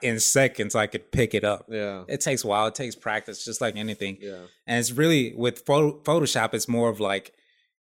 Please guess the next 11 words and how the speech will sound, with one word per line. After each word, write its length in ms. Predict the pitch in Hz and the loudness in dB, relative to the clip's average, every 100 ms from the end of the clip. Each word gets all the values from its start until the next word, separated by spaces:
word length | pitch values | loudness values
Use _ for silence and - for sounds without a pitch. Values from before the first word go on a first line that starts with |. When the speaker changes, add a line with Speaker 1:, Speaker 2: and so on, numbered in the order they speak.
| _ _ _ 110 104 _ _ _ _ _ | _ _ _ -20 -20 _ _ _ _ _
Speaker 1:
getting 260 | 123 120 113 | -2 0 -2
hands-on 580 | 110 110 101 104 101 92 | -4 -4 -4 -4 -4 -8
with 200 | 87 98 | -12 -14
it. 160 | - 98 | -20 -20
Speaker 2:
Yeah. 220 | 90 85 | -20 -18
Speaker 1:
It's 100 | 110 | -10
like 240 | 98 101 - _ _ - | -8 -8 -12 _ _ -4
going 320 | 110 113 107 | 0 0 -2
through, 440 | 117 107 104 110 - _ _ | -4 -2 -4 -8 -18 _ _
like, 280 | 98 95 - | -10 -10 -6
the, 360 | 101 95 92 | -4 -4 -6